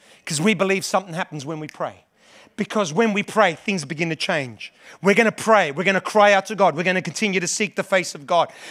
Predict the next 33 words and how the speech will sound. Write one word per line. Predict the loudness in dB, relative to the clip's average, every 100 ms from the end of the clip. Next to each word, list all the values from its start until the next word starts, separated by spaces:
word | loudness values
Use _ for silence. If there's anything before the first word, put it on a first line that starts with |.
| -10
Because | 0 0 2
one | 4 4
of | 6
the | 4
ways | 4 4 4
that | 0
we | 4
access | 4 4 0 -2 -2
the | -4
power | 2 4 4
of | 6
God | 6 4 2 -2
is | 2 2 0
through | -2 0 0
prayer. | 0 0 2 2 0 -4 -12 _ _ _ _ _ _ _ _ _ _ _ _ _ _ _ _ _ _ _ _ _ _ _ _ _ _ _ _ _ _ _ _ _ _ _ _ _ _ -20 0
One | 4
of | 6
the | 6
great | 4 4
dangers | 4 2 2 0
for | 2 4
us | 4 4
when | -2
we | -4
feel | 0 2 2 2 -8 -2
overwhelmed | 2 4 6 6 6 2
is | -2
we | -2
can | 0 2
start | 4 4
to | 2
think, | 0 2 6
"Well, | 6 6 2